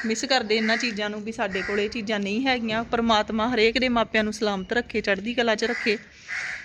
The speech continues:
ਇਹੀ ਅਰਦਾਸ ਆ, ਉਸ ਵਾਹਿਗੁਰੂ ਅੱਗੇ ਬੇਨਤੀ ਆ। ਤੇ ਇਹ ਗਾਰਡਨ ਮੈਨੂੰ ਬਹੁਤ ਸੋਹਣਾ ਲੱਗਦਾ ਆ।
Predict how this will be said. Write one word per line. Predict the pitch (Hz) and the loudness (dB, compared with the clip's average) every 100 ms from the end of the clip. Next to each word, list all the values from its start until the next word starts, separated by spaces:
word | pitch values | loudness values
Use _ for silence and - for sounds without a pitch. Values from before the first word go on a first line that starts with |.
| - | -2
ਇਹੀ | 214 220 247 | 2 4 4
ਅਰਦਾਸ | 240 196 196 214 | 4 4 4 2
ਆ, | 226 220 | 2 2
ਉਸ | 214 220 | 2 0
ਵਾਹਿਗੁਰੂ | 190 196 247 254 | 2 2 2 0
ਅੱਗੇ | 240 208 208 | 2 2 2
ਬੇਨਤੀ | 202 196 196 233 | 2 0 -2 -2
ਆ। | 233 233 - - - - - - - - | -2 -4 -16 -20 -20 -20 -20 -20 -8 0
ਤੇ | 180 170 170 160 | 2 2 0 -2
ਇਹ | 196 202 | 0 2
ਗਾਰਡਨ | 233 220 220 | 2 2 2
ਮੈਨੂੰ | 226 220 | 2 2
ਬਹੁਤ | 202 214 | 0 -2
ਸੋਹਣਾ | 269 247 254 | 0 2 4
ਲੱਗਦਾ | 247 226 214 | 2 2 2
ਆ। | 220 | 0